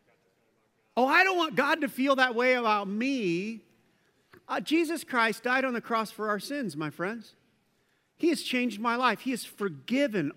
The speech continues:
all, every crud thing. I owe him everything. I do not want my Father in heaven to look down with a sense of irritation and go, "Why are you taking, that's my money, why are you taking my money? Why are you not giving back to me what is mine?"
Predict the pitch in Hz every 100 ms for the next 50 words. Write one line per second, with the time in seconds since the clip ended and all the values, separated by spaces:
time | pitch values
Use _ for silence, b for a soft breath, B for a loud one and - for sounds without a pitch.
0 | - 247 269 214 185 - 269 294 190 175
1 | 156 - 262 285 285 226 165 - - 269
2 | 226 - B B _ 285 320 320 302 302
3 | 294 226 294 277 254 240 302 311 262 220
4 | 190 151 180 220 202 190 262 285 247 190
5 | 170 - 226 240 233 214 196 180 180 b
6 | b - 180 165 165 208 226 220 175 170
7 | 151 208 190 185 196 202 - 196 180 185
8 | 180 165 156 165 160 156 B B - 180
9 | 247 294 302 285 - - 262 262 233 240
10 | 247 185 190 240 277 226 233 208 196 220
11 | 226 208 196 214 214 247 381 285 117 -
12 | _ _ _ _ _ - 233 269 269 254
13 | 165 202 254 240 208 208 196 185 185 175
14 | 175 165 139 92